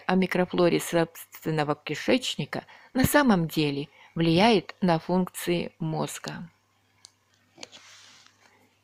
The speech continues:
Это действует в обе стороны.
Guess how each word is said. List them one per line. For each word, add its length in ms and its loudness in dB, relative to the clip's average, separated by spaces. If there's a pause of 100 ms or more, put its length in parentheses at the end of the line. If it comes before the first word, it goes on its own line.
(140)
Это 400 6
действует 800 4
в 180 2
обе 220 6
стороны. 720 -4